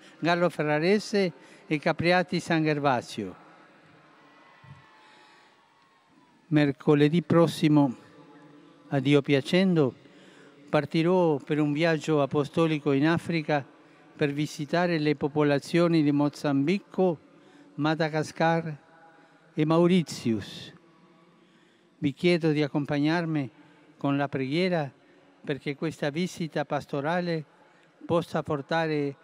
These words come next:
i frutti desiderati. Il prossimo cinque ottobre terrò un concistorio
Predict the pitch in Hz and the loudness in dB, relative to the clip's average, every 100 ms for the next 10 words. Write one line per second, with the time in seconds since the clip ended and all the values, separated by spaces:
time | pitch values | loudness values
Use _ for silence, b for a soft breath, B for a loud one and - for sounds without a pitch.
0 | b _ - 151 - 180 170 - 147 143 | b _ -4 -4 0 -2 -2 -2 -2 -4
1 | - 143 131 127 120 117 - 98 _ _ | -4 -4 -2 -2 -4 -6 -12 -14 _ _
2 | _ _ _ _ _ _ _ _ _ _ | _ _ _ _ _ _ _ _ _ _
3 | _ _ _ _ _ _ _ _ _ _ | _ _ _ _ _ _ _ _ _ _
4 | _ 165 147 190 180 - 175 165 165 156 | _ -10 -2 0 0 0 0 4 4 2
5 | 127 127 160 - - 170 160 - 147 143 | -4 -18 -20 -14 -2 -2 -2 -2 -2 -2
6 | 143 185 180 170 151 131 - _ _ _ | -2 0 0 0 -2 -6 -12 _ _ _
7 | b b b b b _ - 156 165 190 | b b b b b _ -4 -2 2 4
8 | 170 151 131 151 143 147 - 175 175 156 | 4 2 0 -2 -2 -8 -4 2 2 2
9 | 143 120 | 0 -2